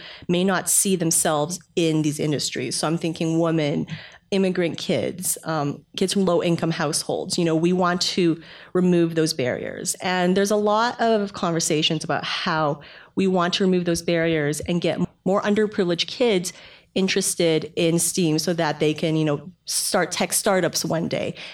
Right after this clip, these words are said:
and go into these professions. And on one hand, I drink the Kool-Aid. I'm like, "Yeah." On the other hand, I'm very much aware that, especially with tech, it's often very commercial. You know, we're, we're saying,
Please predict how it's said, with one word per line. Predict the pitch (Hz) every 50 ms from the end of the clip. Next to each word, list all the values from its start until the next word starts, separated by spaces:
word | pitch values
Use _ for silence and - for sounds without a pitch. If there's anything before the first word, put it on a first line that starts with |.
| - -
and | - 180 175
go | 180 175 180 185
into | 175 180 -
these | 151 160 -
professions. | - - - - - - 170 - - - - - - 202 - - - - - - _ _ -
And | 196 208 208
on | 202 202 214
one | 233 247 254
hand, | 247 214 196 190
I | 175
drink | 180 175 - 175 170 170 -
the | 175
Kool-Aid. | 165 - - - 262 233 185 160 151 147 147 151
I'm | 156 151
like, | 151 147 151 147
"Yeah." | 160 190 190 262 285 311 269 214 185 160 151 165 175 - - - - - _ _ _ _ -
On | - 214 208
the | 220 233
other | 240 247 254 240
hand, | 214 196 196 165 160 160 160 160 -
I'm | - 180
very | 175 180 170 170
much | 170 160 165 - -
aware | 175 151 151 156 151 151 151
that, | 147 151 139 127 147 147 - - - - - - - - - - - _ -
especially | - - - - 208 202 - 202 185
with | 170 156
tech, | - - - - 165 147 165 151 - - - - - - - -
it's | 196 -
often | 175 165 - 185 180
very | 165 165 151
commercial. | 151 151 - 185 175 180 170 175 - - 170 156 165
You | 170 170
know, | 170 165
we're, | 165 170 165 151 - 151 - _ _ _ _ - - - _ _ -
we're | 214
saying, | 220 - - 220 214 208 196 190 180 170